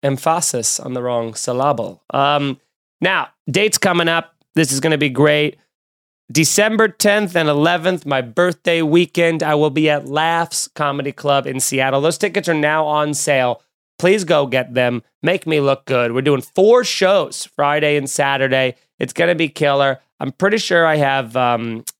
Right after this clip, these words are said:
Casey Balsham is gonna be there. I think she's gonna be featuring for me. She'll be on the show no matter what. That's gonna be really fun.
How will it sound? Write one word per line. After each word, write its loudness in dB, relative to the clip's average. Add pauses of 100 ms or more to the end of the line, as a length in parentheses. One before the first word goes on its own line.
(200)
Casey 0
Balsham 0
is -6
gonna -2
be 0
there. 2
I 0
think -4
she's -6
gonna -4
be -6
featuring -6
for -4
me. -4
She'll -4
be -2
on 0
the -4
show -4
no -4
matter 0
what. 0
That's -2
gonna -6
be -8
really 0
fun. -2